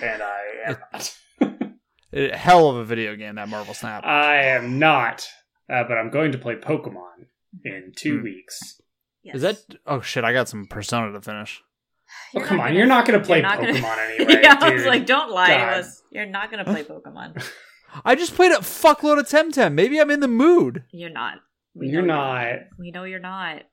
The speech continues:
Speaker 3: You're a liar. <laughs>
Speaker 2: Okay.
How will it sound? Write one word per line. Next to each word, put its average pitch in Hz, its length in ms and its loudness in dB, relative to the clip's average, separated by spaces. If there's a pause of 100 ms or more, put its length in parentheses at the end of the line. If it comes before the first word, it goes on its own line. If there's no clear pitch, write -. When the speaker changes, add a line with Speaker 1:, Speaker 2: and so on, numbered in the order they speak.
(400)
Speaker 3:
You're 170 100 -12
a 185 160 -6
liar. - 840 0
<laughs> - 1040 -16
Speaker 2:
Okay. 107 320 -6